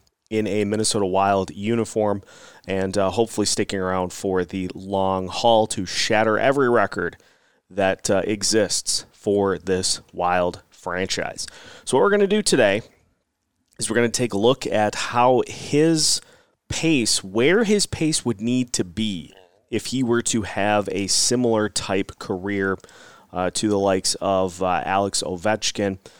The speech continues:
And, uh, obviously that's a lofty goal to set. And so we'll, uh, we'll also kind of try to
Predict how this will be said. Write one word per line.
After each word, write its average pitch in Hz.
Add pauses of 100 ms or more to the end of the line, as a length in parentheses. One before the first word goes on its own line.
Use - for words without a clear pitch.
(400)
And, 107
uh, 98
obviously 113
that's - (640)
a 117
lofty 107
goal 104
to -
set. - (520)
And 117
so 117
we'll, 117
uh, 113
we'll 120
also 123
kind 110
of 107
try 101
to 98